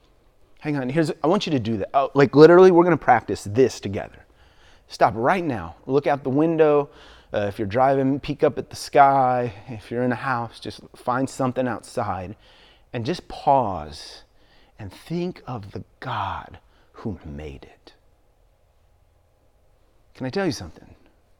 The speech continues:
That's worship. That's connection. Yeah, we played a worship song in this online service,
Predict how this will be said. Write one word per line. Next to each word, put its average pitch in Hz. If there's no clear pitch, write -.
That's 170
worship. -
That's 214
connection. -
Yeah, 190
we 202
played 247
a 208
worship 165
song 190
in 160
this 151
online 170
service, 123